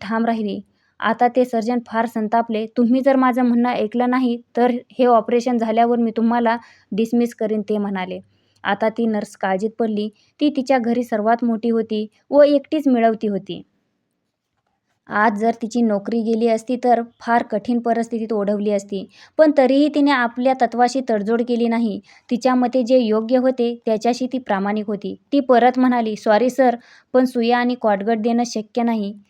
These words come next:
आता फारच कठीण प्रसंग." या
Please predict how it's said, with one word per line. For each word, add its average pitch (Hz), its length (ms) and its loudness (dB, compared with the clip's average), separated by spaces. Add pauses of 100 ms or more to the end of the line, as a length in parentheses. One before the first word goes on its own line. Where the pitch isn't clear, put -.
(280)
आता 247 280 2 (120)
फारच 247 280 0
कठीण 233 360 -2
प्रसंग." 220 420 -4 (580)
या 233 300 2